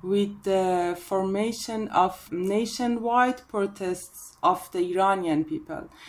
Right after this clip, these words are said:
And now we are witnessing a political revolution that is the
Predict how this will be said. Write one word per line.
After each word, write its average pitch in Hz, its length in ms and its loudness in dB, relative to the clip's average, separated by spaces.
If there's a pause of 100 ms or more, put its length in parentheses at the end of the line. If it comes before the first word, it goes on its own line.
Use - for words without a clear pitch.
(160)
And 220 220 4
now 247 400 6
we 202 240 0
are 185 300 4
witnessing 214 880 -4
a 185 80 0
political 214 720 -2
revolution 147 800 -6
that 185 320 -4
is 180 440 -4
the 175 680 -2